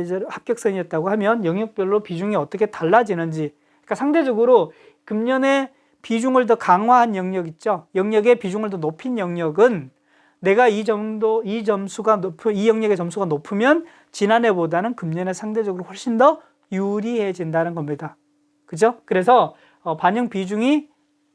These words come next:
변경된, 지난해에 비해서 변경된 영역을 내가 더 잘하면 유리해지겠다. 이런 정도로 보시면 좋을 것 같고요. 이 대학뿐만 아니라 내가 지원하고자 하는 목표 대학 학과 있죠? 거기에서도 반영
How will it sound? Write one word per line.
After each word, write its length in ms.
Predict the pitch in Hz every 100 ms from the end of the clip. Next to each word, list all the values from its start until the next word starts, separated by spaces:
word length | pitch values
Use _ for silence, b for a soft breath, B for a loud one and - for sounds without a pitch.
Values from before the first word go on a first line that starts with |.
| -
변경된, 640 | 185 208 226 233 196 165
지난해에 280 | 202 208 202
비해서 200 | 180 170
변경된 560 | - 180 208 214 214 170
영역을 460 | 170 180 180 240
내가 240 | 240 180 196
더 80 | 220
잘하면 500 | 180 170 180 320 339 b -
유리해지겠다. 680 | 190 214 208 170 165 160
이런 180 | 160 185
정도로 340 | 180 156 170 190
보시면 320 | 170 160 196
좋을 160 | 170
것 100 | 160
같고요. 280 | 151 190 208 208 B B
이 220 | 233 294
대학뿐만 540 | 247 240 254 294 294 285
아니라 640 | 180 160 165 175 208 170 b b -
내가 240 | 185 214
지원하고자 600 | 208 202 220 220 202 180
하는 300 | 170 240 233
목표 240 | 160 -
대학 180 | 202 196
학과 220 | 233 -
있죠? 380 | 208 170 - 254 - _ -
거기에서도 440 | 185 180 180 160
반영 440 | 185 160 165 262